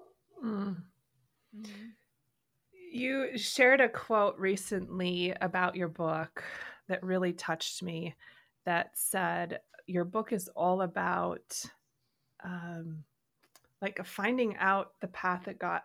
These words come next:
Speaker 1: I, I'm gonna kinda mess it up, but the path that God had for you before the world came in and messed it up." And
Speaker 2: Mm-hmm.
Speaker 1: it, it really s-, stopped me in my tracks, because I'm doing so much work on my identity right now with coaches and with my therapist. And it,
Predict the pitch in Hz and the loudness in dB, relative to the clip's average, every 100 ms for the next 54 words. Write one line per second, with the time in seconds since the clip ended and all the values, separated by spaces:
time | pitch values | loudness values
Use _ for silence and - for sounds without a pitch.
0 | - - - 202 208 208 196 185 175 165 | -4 -2 4 4 6 4 4 0 2 2
1 | 190 156 160 190 185 208 - 180 180 175 | 0 -2 0 0 6 6 6 4 6 6
2 | 185 185 175 - 175 170 156 156 156 160 | 4 4 4 0 -4 0 0 0 -2 -4
3 | - - 196 180 190 170 170 170 170 - | -16 -14 -12 -2 2 4 4 2 0 -4
4 | 165 160 156 156 156 - 185 165 156 - | -2 0 -2 -2 -4 -4 -2 0 0 -2
5 | - 180 175 180 175 180 214 - _ _ | -4 -2 0 -2 -4 -6 -12 -20 _ _
6 | - 196 196 208 220 247 240 220 - - | -4 0 0 2 6 6 6 4 -2 -6
7 | - - - 202 196 190 190 170 165 208 | -8 -12 2 6 6 4 0 0 2 4
8 | 202 - 196 202 196 208 202 196 208 180 | 4 2 -2 0 2 4 2 2 2 0
9 | - 196 190 170 180 180 170 165 170 190 | -2 2 4 4 0 -2 0 0 -2 -4
10 | 170 175 165 170 - _ 180 170 170 156 | -4 -4 -4 -4 -6 _ -6 -4 -2 -2
11 | 156 160 170 - 170 170 160 175 165 160 | 0 -2 -4 -4 -4 -4 -4 -6 -6 -8
12 | - - - - - - 180 208 180 170 | -10 -14 -20 -20 -12 -8 -2 2 4 4
13 | - 170 165 - - 180 175 160 165 - | 2 0 0 -6 -8 -4 -2 -4 -6 -6
14 | - - | -4 -4